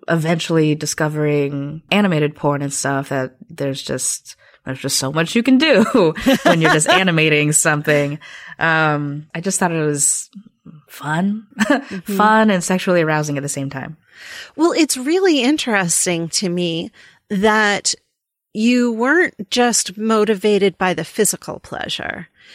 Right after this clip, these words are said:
Speaker 2: You also
Speaker 1: Mm-hmm.
Speaker 2: were motivated by curiosity about sex, about the topic of sex, so that you were going out and seeking all of these things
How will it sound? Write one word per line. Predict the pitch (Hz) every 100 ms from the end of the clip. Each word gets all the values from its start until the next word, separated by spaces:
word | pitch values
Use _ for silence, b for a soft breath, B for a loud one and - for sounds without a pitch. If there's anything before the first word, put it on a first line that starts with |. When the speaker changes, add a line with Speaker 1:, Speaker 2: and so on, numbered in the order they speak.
| B
Speaker 2:
You | - 220 233
also | - 226 269 202 320
Speaker 1:
Mm-hmm. | 277
Speaker 2:
were | 240
motivated | 196 202 208 196 208 196 190
by | 170 175
curiosity | - - 226 220 196 185 - 180 170
about | - 165 - -
sex, | - - - 202 - - - - -
about | - 185 180
the | -
topic | - - - 277 277 - -
of | -
sex, | - - - -
so | - 220
that | 196
you | 202 226
were | 214
going | 165 202 220 220
out | 185 185 -
and | 180
seeking | 165 - 254 320 - - 107 -
all | 190 202
of | 190
these | 165 160 156 -
things | - 302 - - - 185 -